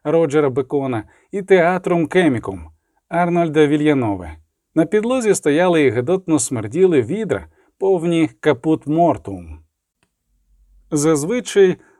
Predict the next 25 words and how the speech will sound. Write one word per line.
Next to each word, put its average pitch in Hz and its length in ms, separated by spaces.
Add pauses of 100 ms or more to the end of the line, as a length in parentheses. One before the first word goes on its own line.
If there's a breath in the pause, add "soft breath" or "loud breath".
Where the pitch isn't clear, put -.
у 117 100
тому 190 280
числі 170 380
тоді, 156 360
коли 139 240
Святоплук 139 580
Фраундішт 131 640
вперше 131 500
привів 127 340
сюди 104 220
Рейневана, 120 520 (540)
у 190 100
лабораторії 190 600
працювало 156 560
принаймні 151 520
троє 147 520
або 139 240
четверо 196 480
алхіміків. 147 600 (440)
Сьогодні, 120 460
як 98 160
виняток, 202 480
був 196 280
тільки 139 420
один. 101 380